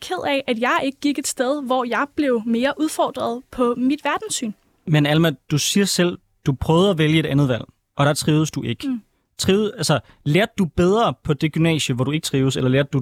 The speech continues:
Speaker 2: dårligere? Jeg vil nok antage, at det har været sværere for dig at fokusere på din skolegang, hvis du ikke har trives der, hvor du er gået.
Speaker 1: Jamen, problemet var jo, at der ikke var den her nye aftale dengang. Problemet var jo, at jeg var den eneste,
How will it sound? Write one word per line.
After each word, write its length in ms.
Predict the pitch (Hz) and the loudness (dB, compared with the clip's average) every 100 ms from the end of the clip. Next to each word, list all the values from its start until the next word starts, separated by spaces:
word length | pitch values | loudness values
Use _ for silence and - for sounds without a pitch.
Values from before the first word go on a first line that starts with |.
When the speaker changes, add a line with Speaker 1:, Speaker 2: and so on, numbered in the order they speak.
| 120 | 0
Speaker 2:
dårligere? 360 | 120 127 113 - | 2 2 0 0
Jeg 160 | 151 | 0
vil 80 | 160 | 2
nok 120 | 160 | 2
antage, 520 | 160 165 - 156 127 - | 2 0 0 0 0 -4
at 120 | - | 0
det 80 | 139 | 2
har 60 | |
været 180 | 127 127 | 2 0
sværere 280 | - 160 170 | 2 2 2
for 140 | 151 | 2
dig 80 | 147 | 0
at 60 | 135 | -2
fokusere 380 | 131 127 170 | -4 -2 0
på 80 | 139 | 0
din 120 | 131 | 0
skolegang, 500 | 127 196 190 170 143 | 0 2 0 0 -2
hvis 120 | 143 135 | -4 -4
du 100 | 151 | -4
ikke 80 | |
har 60 | 143 | -4
trives 420 | - 143 147 151 | -2 2 2 0
der, 160 | - 139 | 0 0
hvor 100 | 120 | 0
du 60 | |
er 40 | 120 | -2
gået. 300 | 117 117 117 - _ _ | -2 -2 -4 -6 _ _
Speaker 1:
Jamen, 120 | 277 | -2
problemet 400 | 294 294 311 262 | 0 0 0 2
var 140 | 240 247 | 0 2
jo, 80 | |
at 160 | 262 220 | 0 0
der 140 | 240 | -2
ikke 160 | 254 254 | -2 0
var 220 | 226 220 - _ _ | -4 -4 -10 _ _
den 120 | 240 240 | -2 0
her 120 | 233 | 0
nye 200 | 226 233 | 0 0
aftale 380 | 214 - 226 226 | -2 -4 -4 -4
dengang. 480 | 214 196 190 254 269 | -4 -6 -8 -10 -4
Problemet 360 | 269 285 269 | 0 2 2
var 120 | 240 | 2
jo, 100 | 254 | 0
at 80 | 269 | 0
jeg 120 | 233 | -2
var 60 | 233 | -2
den 120 | 240 | 0
eneste, 400 | 277 330 - 233 | 0 0 -2 -6